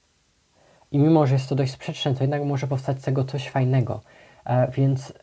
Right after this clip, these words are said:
myślę, że albo wchodzicie na nową drogę z kimś i to,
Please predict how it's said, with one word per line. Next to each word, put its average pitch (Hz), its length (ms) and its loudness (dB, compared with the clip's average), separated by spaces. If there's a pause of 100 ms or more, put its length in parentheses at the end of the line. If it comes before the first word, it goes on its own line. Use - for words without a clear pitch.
myślę, 147 420 -2
że 131 340 2 (1700)
albo 131 480 4
wchodzicie - 440 -4
na 120 120 0
nową 120 340 0
drogę 113 300 -2
z - 100 -16
kimś 113 500 -8
i 123 100 -4 (140)
to, 117 360 0